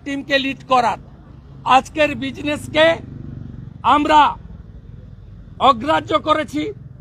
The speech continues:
টুকরো টুকরো করেছি ছিঁড়ে,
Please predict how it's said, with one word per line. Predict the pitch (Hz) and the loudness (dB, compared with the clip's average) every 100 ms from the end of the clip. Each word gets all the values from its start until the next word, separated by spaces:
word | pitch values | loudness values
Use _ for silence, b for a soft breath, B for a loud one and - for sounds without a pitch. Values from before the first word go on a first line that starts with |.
| - - - - - - - - - - - - - | -20 -20 -20 -20 -20 -20 -20 -20 -20 -18 -18 -16 -4
টুকরো | 285 233 311 | -4 4 6
টুকরো | 311 294 285 311 | 6 2 0 0
করেছি | 294 302 294 285 277 | 2 -2 -2 -6 -10
ছিঁড়ে, | - 277 302 320 | -6 0 2 2